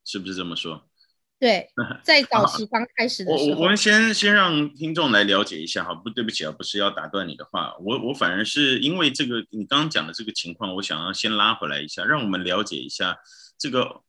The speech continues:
Speaker 1: 呃，也许有一些，有一些我们的听众哈，对于，对于他们来说，但是欧洲的，呃，不要讲说欧洲的教会认不认识了哈，就是欧洲的华人教会好了，那又是什么样子的一个光景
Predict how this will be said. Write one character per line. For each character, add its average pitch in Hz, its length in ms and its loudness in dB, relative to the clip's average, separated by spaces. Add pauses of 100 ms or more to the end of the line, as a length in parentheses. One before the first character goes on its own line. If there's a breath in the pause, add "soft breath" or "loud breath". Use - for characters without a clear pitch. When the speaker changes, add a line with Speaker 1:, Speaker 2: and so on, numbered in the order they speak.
(120)
Speaker 1:
呃， 113 180 0
也 139 140 2
许 135 180 0
有 98 140 2
一 110 40 2
些， 117 460 2
有 101 160 -2
一 98 40 -2
些 117 200 -2
我 92 80 -10
们 92 140 -6
的 98 80 -2
听 104 260 -4
众 95 240 -4
哈， 76 160 -10
对 98 160 -4
于， 92 320 -8
对 101 140 -2
于 90 100 -4
他 95 140 -6
们 90 120 -6
来 78 140 -4
说， 85 480 -10 (480)
但 185 140 0
是 175 80 2
欧 160 160 2
洲 165 180 4
的， 143 60 6 (400)
呃， 71 360 -12
不 139 60 -2
要 165 80 4
讲 98 160 -2
说 117 160 -2 (400)
欧 135 160 -2
洲 139 140 2
的 110 80 -6
教 117 160 2
会 113 100 0
认 107 180 -2
不 92 80 -6
认 95 200 -2
识 - 180 -6
了 67 80 -14
哈， - 180 -20
就 123 140 -12
是 139 80 -6
欧 156 320 -2
洲 156 160 -2
的 113 80 0
华 90 420 -2
人 92 240 -4
教 95 200 -6
会 85 200 -8
好 50 220 -14
了， 50 180 -16 (360 soft breath)
那 131 120 -6
又 131 140 -2
是 120 160 -4
什 - 160 -10
么 78 80 -8
样 98 180 -4
子 - 120 -12
的 87 80 -8
一 87 80 -12
个 92 100 -8
光 98 300 -8
景 62 200 -12